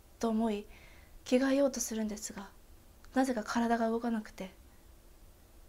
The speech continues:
「え、どうしよう」と焦っていたら、コンコン、コンコンと壁伝いに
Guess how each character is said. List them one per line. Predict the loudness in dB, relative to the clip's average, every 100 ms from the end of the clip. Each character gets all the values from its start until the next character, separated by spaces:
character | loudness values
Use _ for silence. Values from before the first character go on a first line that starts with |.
| -20 -16 -12
「え、 | -12 -14 -14 0
ど | 2
う |
し | 2 0
よ | -2
う」 | -6 -12
と | -12 -12 -8
焦 | -6 -4
っ | -4
て | -4
い | -6
た | -6
ら、 | -10 -12 -18 -20 -20 -20 -20 -20 -20 -20 -20 -20 -20 -16 -4
コ | -2
ン | -2
コ | -4
ン、 | -4 -6 -12 -20 -20 -20 -20 -20 -20 -20 -20 -8
コ | -2
ン | -2
コ | -2 -4
ン | -2 -4 -10 -20 -20 -20 -16
と | -16 -16 -20 -20 -20 -20 -20 -20 -18 -8
壁 | 0 4 4
伝 | 4 0 -2
い |
に | -6 -10